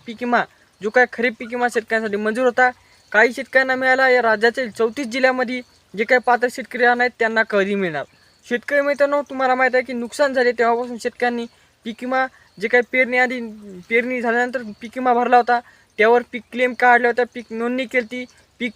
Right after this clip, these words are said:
पाहण्यासाठी अधिकारी आले ते व तरी पण त्यांना पीक विमा अजून मिळाला नाही. शेतकरी मित्रांनो, ते पीक रानातून निघून गेलेलं आहे पण अजून त्यांना पीक विमा मिळाला नाही, त्यामुळे शेतकरी चिंतित आहेत.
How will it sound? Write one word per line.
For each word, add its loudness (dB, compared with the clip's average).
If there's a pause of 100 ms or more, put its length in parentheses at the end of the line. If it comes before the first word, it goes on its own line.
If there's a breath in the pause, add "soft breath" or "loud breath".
(160)
पाहण्यासाठी 0
अधिकारी 4
आले 2
ते -2
व 0 (100)
तरी 0
पण -2
त्यांना 0
पीक -10
विमा 0
अजून 0
मिळाला 4
नाही. -8 (400 soft breath)
शेतकरी -4
मित्रांनो, -2
ते -8
पीक -8
रानातून 2
निघून -6
गेलेलं 2
आहे 6
पण 0
अजून 0
त्यांना 0
पीक -6
विमा -2
मिळाला 4
नाही, -4 (340 soft breath)
त्यामुळे 2
शेतकरी -8
चिंतित -6
आहेत. 0